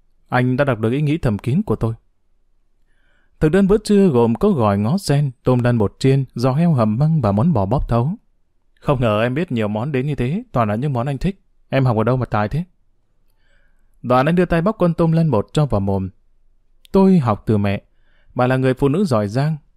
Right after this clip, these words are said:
Khi tôi lên mười, bà đã lôi tôi vào bếp. Mẹ tôi bảo con gái học hành thành đạt đến đâu mà không thạo việc nội trợ cũng xem như vất. Bà chỉ bảo tôi rất cẩn thận và tận tình.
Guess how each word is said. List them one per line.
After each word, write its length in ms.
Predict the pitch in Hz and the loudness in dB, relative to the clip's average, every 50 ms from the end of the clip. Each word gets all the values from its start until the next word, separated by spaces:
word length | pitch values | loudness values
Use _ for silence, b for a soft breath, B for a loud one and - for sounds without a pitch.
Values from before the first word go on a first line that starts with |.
| _ _ _ _ | _ _ _ _
Khi 160 | - - 139 | -2 -2 0
tôi 160 | 135 143 139 131 | 2 2 0 2
lên 200 | 127 127 127 113 | 0 0 0 -2
mười, 280 | 101 98 98 95 92 - _ _ _ _ _ _ _ _ | -2 -2 -2 -2 -4 -8 _ _ _ _ _ _ _ _
bà 120 | - 123 131 | -2 0 2
đã 100 | 175 185 | 2 2
lôi 200 | 175 180 180 175 | 2 2 2 2
tôi 180 | - 175 175 | 2 0 2
vào 160 | 143 110 95 92 | 2 0 0 0
bếp. 220 | 104 127 190 208 - _ _ _ _ _ | 0 0 0 -2 -4 _ _ _ _ _
Mẹ 140 | - 127 131 | -4 -2 0
tôi 140 | 127 202 180 | 0 2 2
bảo 220 | 123 104 104 107 | 2 2 2 0
con 220 | 104 - 165 170 165 | 0 0 0 0 0
gái 180 | 151 156 208 | 0 0 0
học 260 | 190 143 117 104 95 - | 0 0 0 -2 -2 -2
hành 280 | 104 107 107 104 104 98 | -2 0 2 2 2 2
thành 240 | - 107 107 104 | 2 2 2 2
đạt 180 | 98 104 101 - | 2 0 0 0
đến 220 | - 117 156 196 | 0 0 0 0
đâu 220 | 185 160 160 160 147 | 2 2 0 0 0
mà 260 | 117 98 98 98 95 | -2 -2 -4 -4 -6
không 240 | - - 151 156 156 | -4 -2 -2 -2 0
thạo 220 | - - 110 107 | 0 -2 -2 0
việc 180 | 101 113 110 104 | 0 0 0 2
nội 180 | 113 113 117 117 - | 2 0 0 0 0
trợ 340 | 127 113 107 107 - - _ _ | 0 2 2 0 -2 -6 _ _
cũng 340 | - 131 135 160 180 202 214 | -2 0 0 2 2 0 0
xem 260 | - - 127 113 110 | 0 0 0 0 0
như 120 | 107 110 | 0 0
vất. 200 | 101 107 143 - - _ _ _ _ _ _ _ _ _ _ _ _ _ | 0 0 -2 -4 -6 _ _ _ _ _ _ _ _ _ _ _ _ _
Bà 100 | - 131 | -2 -2
chỉ 120 | 131 - 139 | 0 0 2
bảo 140 | 240 240 233 | 2 0 0
tôi 240 | - 180 185 185 | 0 0 0 0
rất 220 | 180 247 262 - - | 0 -2 -4 -2 -2
cẩn 200 | 127 107 104 98 | 0 0 0 0
thận 300 | - 117 110 110 110 104 | -2 -2 -2 -2 -2 -2
và 100 | 107 110 | -2 -2
tận 220 | - - 117 - - - | 0 -2 -4 -4 -2 -2
tình. 260 | 120 107 104 101 | 0 0 0 0